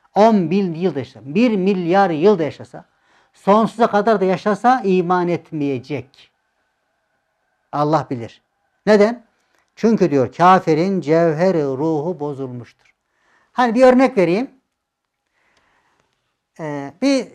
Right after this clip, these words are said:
çekirdek var elinizde, attınız tohumu çekirdeğe. Çürümeyinceye kadar her an ağaç olma ihtimali vardır değil mi?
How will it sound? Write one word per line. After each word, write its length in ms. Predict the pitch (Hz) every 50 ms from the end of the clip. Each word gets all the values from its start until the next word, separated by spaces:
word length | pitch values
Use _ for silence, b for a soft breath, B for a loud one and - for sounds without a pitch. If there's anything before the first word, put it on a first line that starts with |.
| _ _
çekirdek 600 | - 247 262 208 269 254 202 202 196 185 - 214
var 140 | 220 233 208
elinizde, 540 | 196 226 220 220 214 208 208 196 190 240
attınız 540 | 214 240 240 240 - - 233 233 247 - -
tohumu 360 | - 226 214 202 214 233 247
çekirdeğe. 680 | 233 - 233 233 233 - 196 214 214 202 143 107 - - _ _ _ _ _ _ _ _
Çürümeyinceye 800 | - - 226 277 302 285 285 277 262 247 233 202 226 226 220
kadar 400 | 220 220 214 247 262 269 254 214
her 260 | 185 196 254 294 285
an 300 | 269 214 - 220 247 262
ağaç 360 | 247 214 233 247 254 247 - 240
olma 220 | 233 233 233 233
ihtimali 400 | 214 - - 220 220 220 220 220
vardır 300 | 226 214 208 190 185 185
değil 160 | 277 302 254
mi? 140 | 147 98